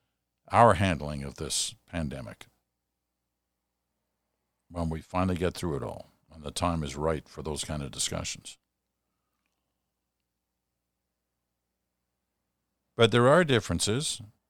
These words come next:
and lots of them, and that's okay. That's why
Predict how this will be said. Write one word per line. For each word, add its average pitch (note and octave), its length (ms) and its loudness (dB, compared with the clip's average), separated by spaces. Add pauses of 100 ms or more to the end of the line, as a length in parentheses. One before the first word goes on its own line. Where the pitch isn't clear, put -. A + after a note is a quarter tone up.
(100)
and G#2+ 180 0
lots A2 280 2
of G#2 240 2
them, F#2 420 -2
and G#2 160 -2
that's C#3+ 240 0
okay. E3+ 540 -4 (1800)
That's A#2 200 -4
why A#2 480 0